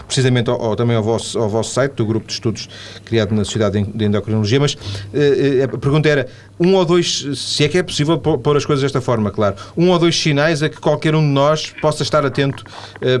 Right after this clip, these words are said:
para, eventualmente, ou pelo menos ao médico de família o relatar?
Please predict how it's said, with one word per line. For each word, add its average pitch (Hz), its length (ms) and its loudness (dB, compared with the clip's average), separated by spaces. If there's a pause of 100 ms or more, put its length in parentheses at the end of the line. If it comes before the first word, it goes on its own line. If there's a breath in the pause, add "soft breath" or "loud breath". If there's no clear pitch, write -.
(140)
para, 160 400 4
eventualmente, 143 580 0 (180)
ou 135 180 0
pelo 151 140 2
menos 165 220 2
ao 156 60 4
médico 151 240 0
de - 60 -14
família 143 400 2
o 135 80 2
relatar? 113 420 0